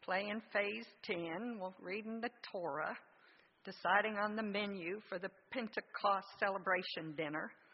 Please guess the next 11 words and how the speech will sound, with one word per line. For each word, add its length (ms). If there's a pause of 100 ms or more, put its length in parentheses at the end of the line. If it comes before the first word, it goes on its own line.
(440)
probably 400
not 220 (140)
ham, 360 (760)
when 300 (220)
suddenly 580 (800)
there 220 (100)
came 360
a 300
rush, 400 (320)
uh, 140 (360)
there 160